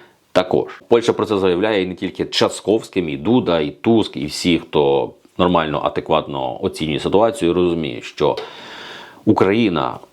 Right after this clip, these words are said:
в нато і Україна в Європі — це посилення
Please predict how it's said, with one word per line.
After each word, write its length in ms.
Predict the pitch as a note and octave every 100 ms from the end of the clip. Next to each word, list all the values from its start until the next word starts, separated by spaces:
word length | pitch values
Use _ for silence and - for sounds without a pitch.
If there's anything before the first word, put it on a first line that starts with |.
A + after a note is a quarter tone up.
| _ -
в 180 | E2+
нато 340 | G2 E2+ - C#2+
і 100 | E2+
Україна 480 | D#2+ - F2 D#2+ C#2+
в 80 |
Європі — 540 | D2 D#2 G#2+ D3 D3 D#2
це 200 | - F#2+
посилення 800 | - A2 G2+ - F2+ G#2+ G#2+ G2+